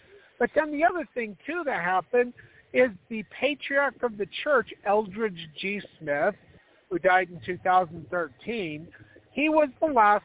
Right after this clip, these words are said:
patriarch called in the church. And he said, "What lineage do you want these Canaanites to be called to within the house of Israel? They're not supposed to have a place in the house of Israel, only in that they can receive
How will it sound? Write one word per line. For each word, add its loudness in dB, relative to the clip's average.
patriarch -2
called 2
in -6
the -8
church. -4
And 0
he 0
said, -2
"What 4
lineage -2
do -8
you -4
want 2
these 0
Canaanites -4
to -8
be -4
called 2
to -6
within -8
the -8
house -2
of -14
Israel? -6
They're 6
not 4
supposed 2
to 2
have 4
a -2
place -4
in -10
the -6
house 0
of -8
Israel, -4
only 2
in 0
that 2
they -2
can -10
receive -10